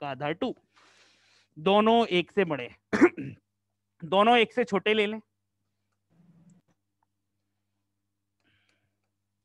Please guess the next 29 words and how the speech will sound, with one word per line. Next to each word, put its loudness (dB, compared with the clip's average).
देखो, -8
एक -2
बटे 0
दो 2
जो 0
है -10
वो -2
एक 0
से -2
छोटा -6
है, -10
one 0
by 4
one -2
twenty 0
eight 2
भी -4
एक 0
से -2
छोटा -6
है। -10
इसको -8
हल -2
करें, -8
टू -4
raise -2
to -12
minus -8
one, -16